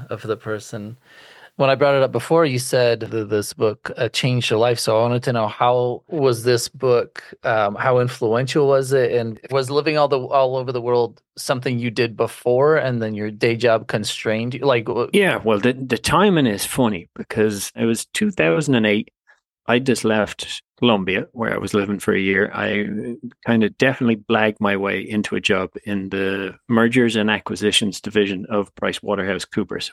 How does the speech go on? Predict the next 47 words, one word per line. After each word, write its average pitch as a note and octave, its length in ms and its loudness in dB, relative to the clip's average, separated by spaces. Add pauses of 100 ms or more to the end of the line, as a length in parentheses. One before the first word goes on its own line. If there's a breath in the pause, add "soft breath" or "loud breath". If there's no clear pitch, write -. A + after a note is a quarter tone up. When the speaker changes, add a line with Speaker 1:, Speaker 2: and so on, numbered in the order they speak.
Speaker 2:
which - 260 -2
it A2 120 0
sounds C3 480 2 (160 loud breath)
and G#2+ 160 2
was G#2+ 420 2
as A2 120 -2
exactly G#2+ 800 -4
as G#2+ 120 2
unlikely G2 640 0
as G#2 180 0
you G2 80 0
might F#2 260 -4
think G2 180 0
it G#2 120 -2
to G#2+ 60 -6
be. F2+ 240 -6
Speaker 1:
<laughs> - 40 -16
Speaker 2:
You're A2+ 160 2
like, G#2 140 0 (100)
"Yeah, E3+ 200 4
it C3+ 40 6
was A#2+ 140 2
funny." E3+ 240 2
So D3+ 140 2
I D3 40 4
was C#3 80 0
kind G#3+ 200 2
of D3+ 80 -2
getting D3+ 260 0
into D3+ 240 0
that, D#3+ 220 0
but C3 100 -2
I, B2 200 2
I B2 60 0
was A2+ 120 -4
struggling C#3 540 2
with A#2 140 -4
the G#2 240 -2
Spanish A2 480 -2
language A2+ 540 -2
side A#2+ 360 2
of - 80 -6
things G2 340 -6
and G#2 140 2
just G#2 180 0
a G#2 40 -2
feeling A2 640 0